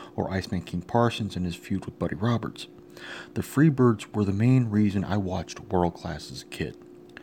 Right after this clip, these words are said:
Their wonderful matches with the Von Erichs and friends were what I hoped wrestling would continue to be forever. When World Class started to flounder, the Freebirds moved on to the A W A to feud with the Road Warriors.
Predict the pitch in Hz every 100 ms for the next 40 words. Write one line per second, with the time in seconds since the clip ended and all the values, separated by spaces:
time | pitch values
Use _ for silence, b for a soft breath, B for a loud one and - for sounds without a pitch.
0 | B B B 107 131 143 123 110 127 -
1 | 95 98 87 101 104 104 104 - 92 -
2 | 98 95 87 - 107 98 92 131 120 -
3 | 110 - 92 82 - 85 - 113 92 87
4 | 92 87 85 95 - - - - - -
5 | B B B B B B - 104 131 180
6 | 170 151 135 - 131 120 92 - - 110
7 | 113 110 107 92 - 147 123 117 101 107
8 | 101 104 107 104 101 95 95 95 90 85
9 | 85 90 87 87 - 95 92 90 85 90
10 | 95 76 - - -